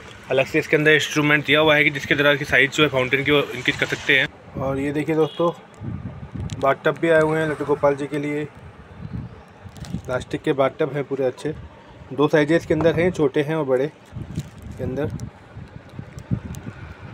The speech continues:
और इसके अलावा नए item आए हुए हैं, टेबल कुर्सी है, उनकी नई माला आई हुई है जरी के अंदर,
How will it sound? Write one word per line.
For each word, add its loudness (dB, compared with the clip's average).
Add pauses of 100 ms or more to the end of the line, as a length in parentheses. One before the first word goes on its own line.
(420)
और 0
इसके -2
अलावा 6
नए 4
item 6
आए 4
हुए 2
हैं, 4
टेबल 2
कुर्सी -2
है, 2
उनकी -2
नई 0
माला 4
आई 6
हुई -2
है -2
जरी 0
के 2
अंदर, -2